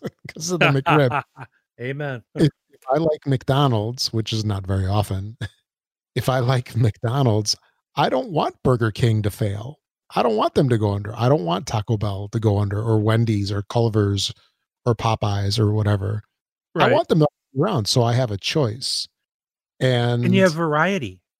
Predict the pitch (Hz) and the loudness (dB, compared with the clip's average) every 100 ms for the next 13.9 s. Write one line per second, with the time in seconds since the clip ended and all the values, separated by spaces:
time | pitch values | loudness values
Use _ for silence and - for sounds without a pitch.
0 | _ _ - 370 - - 151 180 151 147 | _ _ -4 -2 -2 -2 0 2 2 2
1 | 156 147 113 113 127 135 131 127 123 - | 0 -2 -6 -6 -4 0 0 0 -4 -8
2 | _ _ _ _ _ _ - 143 143 - | _ _ _ _ _ _ -4 -2 -2 0
3 | 147 135 120 180 165 135 131 127 - 147 | 0 0 -2 -2 0 0 -2 -4 -6 -4
4 | 139 139 143 156 - 135 107 - 104 98 | 0 2 4 2 2 0 0 -2 -4 -6
5 | 117 - - _ 392 311 180 165 160 127 | -8 -10 -12 _ -2 0 2 2 2 2
6 | 110 - 95 92 113 156 - - - _ | 0 0 -4 -4 -6 -6 -4 -4 -6 _
7 | _ _ _ _ _ 139 120 117 110 - | _ _ _ _ _ 0 2 0 -2 -6
8 | - _ _ - 135 110 107 - 131 151 | -8 _ _ -2 0 2 0 -2 0 2
9 | 143 123 120 131 123 - - - _ _ | 2 -2 -4 -4 -6 -8 -8 -12 _ _
10 | _ _ _ - 135 127 - 120 120 160 | _ _ _ 0 2 2 0 0 2 0
11 | - - 113 107 95 98 98 127 107 98 | 0 0 2 2 2 -2 -2 -4 -4 -4
12 | 101 104 90 - 113 113 107 95 107 120 | -4 -4 -4 -2 0 0 -2 -4 -4 -6
13 | _ _ _ _ - 113 107 101 - | _ _ _ _ -2 2 2 -2 -10